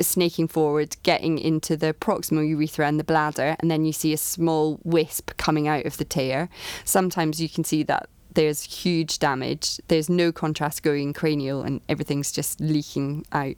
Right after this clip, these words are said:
like, as an, as an explosion from wherever the tear is. So then if it were the little, a small leak, you're gonna manage that a little bit differently, 'cause you're probably gonna think, "Oh, that might heal,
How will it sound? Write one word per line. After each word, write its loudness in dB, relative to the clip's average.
like, -2
as 0
an, -2
as 2
an 0
explosion -2
from -2
wherever -2
the -2
tear -2
is. -6
So 0
then 2
if 2
it -2
were 2
the 4
little, 0
a 4
small 2
leak, -4
you're 2
gonna 2
manage 0
that 0
a 0
little -2
bit -2
differently, -2
'cause -6
you're -4
probably 0
gonna -2
think, -4
"Oh, 4
that 0
might 0
heal, -2